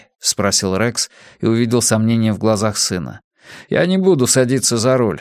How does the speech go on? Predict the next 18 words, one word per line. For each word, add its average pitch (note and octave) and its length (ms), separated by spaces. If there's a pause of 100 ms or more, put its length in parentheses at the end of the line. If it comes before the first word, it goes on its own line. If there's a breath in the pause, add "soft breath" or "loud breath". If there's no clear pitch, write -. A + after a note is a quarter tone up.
(160)
Дойдём D#3+ 540
до C#3+ 100
Сёдертеля, A2 920
и A2 40
там E3+ 280
возьмём C3+ 500
такси». C#3 640 (1000)
Они C3 300
вместе D3+ 480
пошли C#3 340
по C3 200
обочине, B2+ 580
когда G2+ 300
по A2+ 100
другой A2 340
полосе G#2 460
мимо G2 280
них A2+ 340